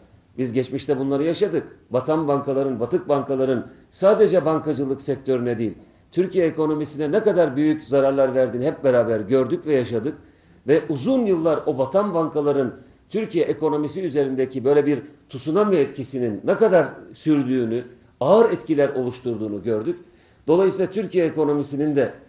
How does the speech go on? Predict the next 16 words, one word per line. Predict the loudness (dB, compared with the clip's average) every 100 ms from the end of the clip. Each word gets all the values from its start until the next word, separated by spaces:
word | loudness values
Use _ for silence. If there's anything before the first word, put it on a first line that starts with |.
| _ _
bu | 0 2 4
ağır | 4 4
etkiler | 0 -2 0 2
altında | 0 0 -4 -2
kalmasını | 0 0 -2 -2 -4 -4 -6 -16 _ 0
önlemek | 2 2 2 0
için, | -2 -2 -2 -6 -20 _ _ -2
e, | 0 0
T | 2 2
M | 2
S | 0 -2
F, | 2 0 0 -8 -20 _
e, | -2 0 0 -4 -10 -20 -4
bir | 0
yönetim | 2 2 2 2
oluşturmuştur. | 2 0 -2 -6 -6 -8 -12